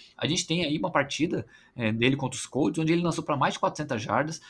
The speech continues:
é, completando oitenta e seis por cento dos passes e lançando quatro touchdowns. Contra uma secundária que não é uma,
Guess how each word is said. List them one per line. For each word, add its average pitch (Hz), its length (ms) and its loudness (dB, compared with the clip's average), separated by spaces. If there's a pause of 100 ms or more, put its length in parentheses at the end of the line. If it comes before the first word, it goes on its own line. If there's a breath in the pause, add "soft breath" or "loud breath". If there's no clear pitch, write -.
(240 loud breath)
é, 117 100 -6
completando 143 440 0
oitenta 165 260 -2
e 226 40 0
seis 175 160 -2
por 147 140 -4
cento 139 200 -2
dos 127 140 -4
passes 160 520 0
e 170 340 0
lançando 139 280 -2
quatro - 300 2
touchdowns. 95 520 -8 (240 soft breath)
Contra 151 160 2
uma 202 100 2
secundária 185 540 4
que 208 140 0
não 233 200 2
é 392 360 2
uma, 110 400 0